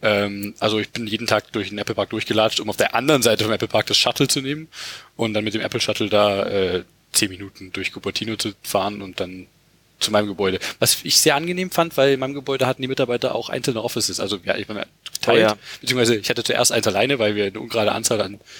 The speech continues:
Speaker 1: äh, Leute in dem Team waren, aber später
Speaker 2: Das
Speaker 1: habe ich
Speaker 2: he-
Speaker 1: mir eins geteilt und im Apple Park, wo es ist halt,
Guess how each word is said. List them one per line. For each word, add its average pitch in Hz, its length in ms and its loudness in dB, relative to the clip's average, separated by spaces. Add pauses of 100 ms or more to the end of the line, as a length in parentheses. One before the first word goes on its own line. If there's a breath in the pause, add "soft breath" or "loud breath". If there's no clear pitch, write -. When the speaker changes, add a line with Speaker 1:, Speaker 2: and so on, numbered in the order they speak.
(320 loud breath)
Speaker 1:
äh, 107 220 2
Leute 117 260 0
in 107 80 -4
dem - 40 -6
Team 170 180 -4
waren, 165 200 0
aber 113 340 -2 (120)
später 120 220 2
Speaker 2:
Das 117 60 8
Speaker 1:
habe 120 100 6
ich 123 40 -6
Speaker 2:
he- 113 60 -4
Speaker 1:
mir - 60 -4
eins - 100 -6
geteilt 151 380 0
und 110 180 -10
im 110 80 -8
Apple 113 180 -6
Park, 110 260 -2
wo 110 220 -14
es - 160 -4
ist - 120 0
halt, 101 180 -8